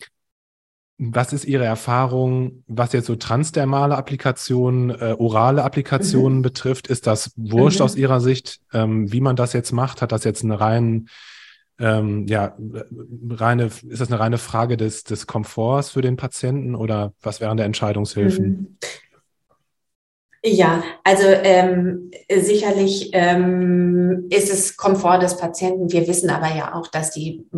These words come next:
Speaker 2: Symptomatik insbesondere am Abend auftritt, ähm, und, äh, die Transdermalen ja zugelassen sind zur Behandlung des mittelschweren, ähm, Restless Leg Syndroms. Aber letztendlich ist es,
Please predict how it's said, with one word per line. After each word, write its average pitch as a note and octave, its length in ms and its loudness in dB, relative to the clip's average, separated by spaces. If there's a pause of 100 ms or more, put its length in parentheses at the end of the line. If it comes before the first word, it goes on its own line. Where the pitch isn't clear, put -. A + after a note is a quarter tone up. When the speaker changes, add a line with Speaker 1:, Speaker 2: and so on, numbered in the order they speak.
Speaker 2:
Symptomatik D#3 720 -4
insbesondere D3 580 -6
am C#3+ 160 2
Abend D#3 520 -4
auftritt, D3+ 680 0 (380)
ähm, D#3 400 2 (260)
und, F3 280 0
äh, D#3+ 340 -8
die E3+ 200 -2
Transdermalen F3 1080 4
ja E3 380 0 (140)
zugelassen D#3+ 600 -2
sind D#3 260 -4
zur D#3+ 140 -4
Behandlung D3 460 -10
des - 220 -12
mittelschweren, - 920 -4 (340)
ähm, C#3+ 600 0 (1400)
Restless D3+ 480 2
Leg A#2+ 180 -2
Syndroms. C#3+ 720 -4
Aber D#3+ 360 2
letztendlich E3 500 0
ist D#3+ 140 -6
es, - 200 -8